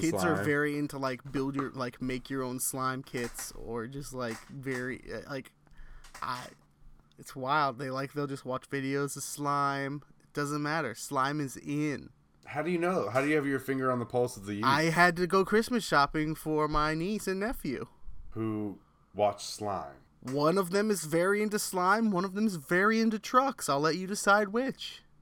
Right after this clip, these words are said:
Speaker 1: The niece is into the slime.
Speaker 2: Yes, I mean,
Speaker 1: That's a
Speaker 2: didn't
Speaker 1: given.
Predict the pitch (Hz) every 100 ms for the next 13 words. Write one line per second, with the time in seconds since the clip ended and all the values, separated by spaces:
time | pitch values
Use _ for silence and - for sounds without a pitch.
0 | - 113 110 135 151 120 110 117 113 113
1 | - 131 110 90 69 _ _ - 65 -
2 | - 80 92 67 107 104 120 - - -
3 | - - 104 117 107 104 82